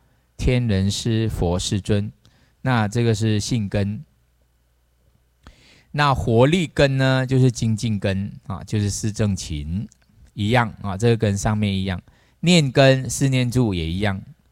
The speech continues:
定根这里呢，它就用心一尽性，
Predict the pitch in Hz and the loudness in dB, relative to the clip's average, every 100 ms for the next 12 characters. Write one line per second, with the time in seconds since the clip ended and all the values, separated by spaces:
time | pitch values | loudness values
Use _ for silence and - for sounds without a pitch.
0 | _ _ _ _ _ _ 196 180 139 117 | _ _ _ _ _ _ 4 4 2 4
1 | 139 139 143 - 110 165 139 101 98 98 | 6 6 4 -8 -2 2 4 2 2 -2
2 | 101 104 104 - 113 110 113 107 - 110 | -2 -2 -2 0 0 2 2 0 -2 -2
3 | 110 110 120 113 107 123 101 | -2 -2 -2 -2 0 -2 -4